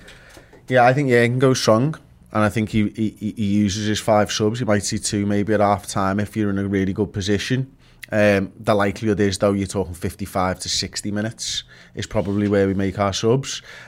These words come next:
Um, I think he likes, I just think he likes to keep everyone in it from the beginning. And I also feel, I don't know whether this is technically true. I think it, I think it probably is, but I don't know whether, I've never really looked into it.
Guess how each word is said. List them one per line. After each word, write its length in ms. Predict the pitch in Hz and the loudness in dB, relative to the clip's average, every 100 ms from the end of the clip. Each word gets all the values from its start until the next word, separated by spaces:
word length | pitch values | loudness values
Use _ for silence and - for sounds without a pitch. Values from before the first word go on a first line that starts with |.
| - | 0
Um, 400 | 107 104 98 - - | 4 4 2 -4 -4
I 300 | 110 117 117 | 2 2 2
think 360 | 104 - 117 107 | -2 -2 -2 0
he 180 | 113 104 | 0 2
likes, 640 | 98 98 95 - - - - 92 - _ _ _ | 2 2 -2 -6 -4 -6 -10 -18 -18 _ _ _
I 160 | 104 110 | -2 0
just 180 | 104 - | -2 -4
think 160 | 117 | -4
he 100 | 123 | -2
likes 340 | 104 98 98 - | -2 -2 -2 -6
to 80 | 110 | -6
keep 180 | 107 95 | -4 0
everyone 600 | 95 85 107 104 104 98 - - - - - - _ _ | -2 -2 -4 -2 -4 -6 -18 -18 -16 -16 -20 -20 _ _
in 180 | 117 113 | 0 2
it 140 | 127 139 135 113 | 2 -2 -8 -6
from 160 | 117 | -2
the 60 | 117 | 0
beginning. 480 | 113 113 131 147 143 - - _ | 2 2 4 2 -2 -16 -20 _
And 100 | 113 | -2
I 80 | 117 | 2
also 400 | 117 117 113 147 | 4 4 4 0
feel, 300 | 131 135 117 | 0 0 0
I 160 | 95 117 | 0 -2
don't 140 | 165 | 0
know 80 | 190 | 2
whether 240 | 170 156 151 | 2 2 0
this 180 | 143 | 0
is 280 | 143 135 - _ _ | -2 -4 -8 _ _
technically 720 | - 139 110 139 127 135 127 - _ | -6 -4 -4 -6 -4 -4 -6 -10 _
true. 360 | - - 135 135 | -12 2 4 6
I 60 | 113 | 2
think 320 | 135 127 147 | -2 -2 -2
it, 80 | - | -4
I 80 | |
think 260 | - 131 135 | -4 -4 -4
it 120 | 143 | -6
probably 460 | - 135 127 117 101 | 2 2 2 2 2
is, 220 | 104 117 | 2 2
but 140 | - 98 | -2 -2
I 20 | |
don't 100 | 113 | 0
know 80 | 113 | 0
whether, 340 | 117 110 107 | 0 0 -2
I've 80 | 95 | -4
never 180 | 113 113 | -6 -4
really 240 | 113 107 | -4 -2
looked 260 | 107 101 - | -4 -6 -6
into 320 | 98 92 117 | -6 -6 0
it. 200 | 120 104 | 0 0